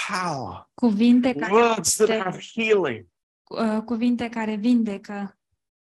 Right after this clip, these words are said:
Speaker 1: This is the life of the Christian.
Speaker 2: Aceasta este viața creștinului.
Speaker 1: Now,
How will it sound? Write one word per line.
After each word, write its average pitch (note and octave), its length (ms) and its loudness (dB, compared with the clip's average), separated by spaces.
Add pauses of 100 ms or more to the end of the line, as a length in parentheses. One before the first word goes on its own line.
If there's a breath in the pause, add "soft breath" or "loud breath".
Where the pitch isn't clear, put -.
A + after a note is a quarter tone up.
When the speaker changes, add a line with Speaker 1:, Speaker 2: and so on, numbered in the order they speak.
(120)
Speaker 1:
This - 280 0
is D3 180 -4
the C#3 100 -2 (300)
life - 280 -4
of A2+ 180 -6
the G#2+ 120 -10
Christian. - 640 -4 (180)
Speaker 2:
Aceasta A#3+ 520 0
este B3 260 0
viața G#3 460 -4
creștinului. G3+ 720 -2
Speaker 1:
Now, D3+ 440 0